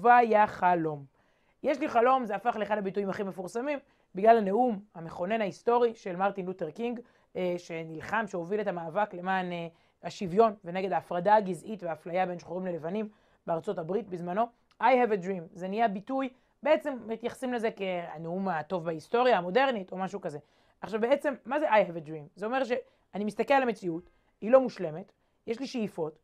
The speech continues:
לתקן אותה. אז לא כתוב בפרשה "I have a dream", אבל בעצם יעקב מתחיל לבסס פה את האירוע הדרמטי שקוראים לו עם ישראל. נכון, זה המשפחה היהודית הראשונה,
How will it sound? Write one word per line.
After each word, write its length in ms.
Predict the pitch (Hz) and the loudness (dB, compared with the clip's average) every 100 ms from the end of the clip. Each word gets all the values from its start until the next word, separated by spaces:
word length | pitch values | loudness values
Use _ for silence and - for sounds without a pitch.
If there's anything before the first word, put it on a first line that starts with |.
| - | -8
לתקן 340 | 233 277 330 | 0 4 6
אותה. 200 | 302 240 208 _ _ _ _ _ _ _ 208 | 4 0 -10 _ _ _ _ _ _ _ -8
אז 120 | 196 | -4
לא 60 | 254 | -2
כתוב 220 | 254 247 | 0 2
בפרשה 420 | 220 202 180 214 | 4 4 4 2
"I 40 | 196 | 2
have 260 | 185 175 | 2 -4
a 20 | |
dream", 160 | 160 156 147 | -8 -10 -10
אבל 160 | 156 175 | -6 -6
בעצם 460 | - 302 - 160 143 _ _ _ | 4 4 4 -12 -12 _ _ _
יעקב 500 | - 196 196 285 277 233 | -2 -2 6 8 8 4
מתחיל 280 | 196 - 285 | -12 -4 -2
לבסס 420 | 214 208 233 - | -2 -2 -4 -4
פה 260 | 208 208 202 - | -2 0 -2 -8
את 140 | 156 170 | -6 -2
האירוע 640 | 165 180 175 220 226 208 | -2 -4 -4 6 8 8
הדרמטי 560 | 180 160 180 202 202 208 | 4 -2 0 0 -4 -12
שקוראים 420 | 190 196 214 214 | -8 -4 -2 0
לו 160 | 185 196 | 0 0
עם 100 | 196 | -4
ישראל. 320 | 196 202 143 _ _ _ _ | 2 2 2 _ _ _ _
נכון, 240 | - 233 | -2 2
זה 60 | 208 | 2
המשפחה 380 | 190 - 226 247 | 0 -4 2 4
היהודית 360 | 254 220 196 | 6 4 2
הראשונה, 380 | 226 202 220 220 | 0 0 0 0